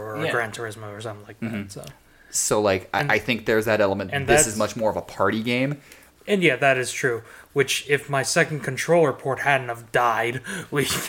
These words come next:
Speaker 3: We would have done more of the, the two-player stuff. Uh, and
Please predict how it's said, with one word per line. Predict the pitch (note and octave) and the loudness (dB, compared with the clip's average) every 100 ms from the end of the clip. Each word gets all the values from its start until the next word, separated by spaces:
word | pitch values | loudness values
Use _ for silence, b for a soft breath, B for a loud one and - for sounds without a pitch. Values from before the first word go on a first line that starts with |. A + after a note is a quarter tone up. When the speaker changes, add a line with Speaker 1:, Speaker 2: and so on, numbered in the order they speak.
| - - | -6 6
Speaker 3:
We | E3+ | 8
would | D#3 | 8
have | D3 | 8
done | D3 C#3 | 6 10
more | C3+ C3 | 8 8
of | A2+ | 8
the, | A#2+ A#2+ | 6 4
the | A#2 | 2
two-player | A2+ E3 E3 A#2 G#2+ | 2 0 4 6 6
stuff. | G#2+ A2 G2 - B B B _ | 4 4 2 0 B B B _
Uh, | G#2 F#2+ F2+ F2 C#2+ - | 0 2 2 0 -2 -4
and | A#2 G#2 G2+ G2+ G2 | -2 0 0 -2 -6